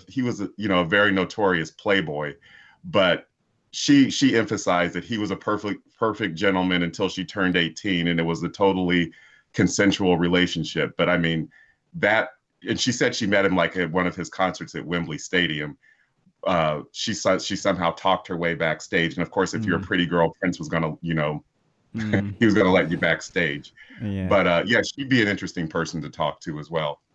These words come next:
Speaker 2: No, definitely, definitely sounds like, um, you've got a lot of projects in the pipeline and, and some interesting takes on things and, you know, interesting and, and different things. So, um, is there any other, uh, things you'd like to plug or where people can actually watch, uh, the Brilliant, uh, Lady Wrestlers documentary?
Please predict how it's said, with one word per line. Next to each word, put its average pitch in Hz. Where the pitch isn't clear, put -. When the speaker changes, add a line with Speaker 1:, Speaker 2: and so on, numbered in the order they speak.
Speaker 2:
No, 127
definitely, 127
definitely 175
sounds 143
like, 135
um, 123
you've 139
got 151
a 143
lot 147
of 123
projects 156
in 147
the 135
pipeline 151
and, 160
and 170
some 196
interesting 185
takes 180
on 165
things 120
and, 120
you 120
know, 117
interesting 123
and, 117
and 120
different 135
things. 143
So, 127
um, 131
is 170
there 220
any 208
other, 190
uh, 185
things 190
you'd 175
like 170
to -
plug 175
or 147
where 139
people 143
can 147
actually 143
watch, 135
uh, 120
the 117
Brilliant, 120
uh, 113
Lady 120
Wrestlers 117
documentary? 101